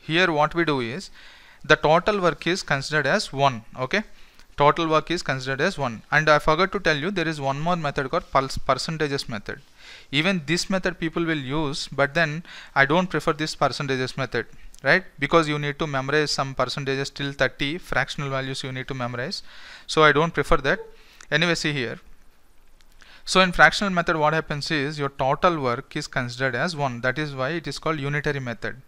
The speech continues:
right? Now, A completes a work in thir-, thirty days. That means a person A can do a work in thirty days, which means in one day how much work he can do? In one day he can do one by thirty work, right?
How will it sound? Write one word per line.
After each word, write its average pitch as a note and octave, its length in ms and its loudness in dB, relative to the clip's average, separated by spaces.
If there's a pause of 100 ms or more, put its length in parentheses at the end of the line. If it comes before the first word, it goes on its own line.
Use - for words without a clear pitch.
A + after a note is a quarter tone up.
(100)
right? E3 200 4 (600)
Now, D3 300 4 (760)
A F#3 200 6
completes F3+ 440 0
a E3 80 4
work C#3+ 260 0
in F3 120 -4
thir-, - 160 2 (140)
thirty C#3+ 260 4
days. A2+ 220 -2
That C3 160 -4
means D#3+ 280 -4
a C#3+ 120 2
person D3+ 520 -2
A D3+ 220 -2
can C#3+ 200 -6
do C#3 120 -2
a D3+ 120 2
work C3 240 -4
in F3 100 -6
thirty D3 340 -2
days, B2 460 -4 (340)
which C#3+ 260 -4
means E3 460 -4 (280)
in D3 220 0
one D#3 260 0
day F#3 160 0
how D3 160 0
much D3+ 280 -4
work D3 160 -4
he C#3+ 80 -10
can B2 240 -6
do? A#2 200 -8 (120)
In C3 240 -8
one C#3 240 -4
day B2+ 240 -2
he B2+ 160 -10
can B2 240 -6
do D3+ 120 0
one C3 460 -4
by D3+ 140 0
thirty B2 300 -4
work, A2 240 -10
right? D#3+ 200 -4